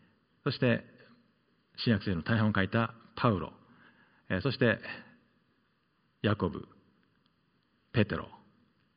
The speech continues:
ユダ。まあ、その、それら合計八人ですね。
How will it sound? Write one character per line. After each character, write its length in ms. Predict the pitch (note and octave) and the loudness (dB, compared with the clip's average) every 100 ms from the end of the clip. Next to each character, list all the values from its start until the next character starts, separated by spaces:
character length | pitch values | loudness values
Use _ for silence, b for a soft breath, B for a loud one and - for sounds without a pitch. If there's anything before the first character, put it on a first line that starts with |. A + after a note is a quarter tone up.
| _ | _
ユ 120 | A2 G#2 | -2 -2
ダ。 160 | - - - b b b b b b - | -4 -16 -20 b b b b b b -2
ま 100 | G2 | 0
あ、 40 | |
そ 100 | A#2+ | 2
の、 220 | A#2+ A#2 | 2 0
そ 100 | - | 0
れ 80 | A#2+ | 0
ら 140 | F2+ | 0
合 180 | F#2+ A2+ | 0 0
計 80 | G2+ | 0
八 240 | E2+ - | -2 2
人 120 | B2 E2+ | 2 2
で 80 | - | -4
す 100 | C3+ | -6
ね。 160 | C3+ | -6